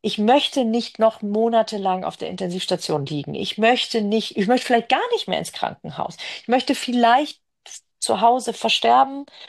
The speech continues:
unter bestimmten Bedingungen. Da gibt's ganz, ganz viel, das stelle ich ja in dem Buch sehr, sehr ausführlich dar. Ganz viel sorgfältiges Überlegen, wie man das gestalten kann. Und es gibt inzwischen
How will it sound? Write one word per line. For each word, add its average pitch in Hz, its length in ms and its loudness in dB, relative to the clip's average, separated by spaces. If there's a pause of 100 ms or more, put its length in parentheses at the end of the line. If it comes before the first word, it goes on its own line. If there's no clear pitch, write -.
unter 254 240 4
bestimmten 285 560 0
Bedingungen. 226 400 0
Da 214 100 4
gibt's - 380 -8
ganz, 254 280 0
ganz 262 220 0
viel, 208 100 -6
das 202 260 -8
stelle 226 300 4
ich 226 80 0
ja 220 60 4
in 190 60 0
dem 196 140 0
Buch 233 320 0 (200)
sehr, 240 500 4
sehr 247 220 2
ausführlich 214 460 -2
dar. 185 320 -2 (500)
Ganz 277 400 2
viel 226 240 -6
sorgfältiges 226 840 2
Überlegen, 202 500 0
wie 202 100 -4
man 185 160 -4
das 170 160 -8
gestalten 175 540 0
kann. 220 200 0
Und 196 100 -4
es 156 120 -8
gibt - 180 -8
inzwischen 165 520 -6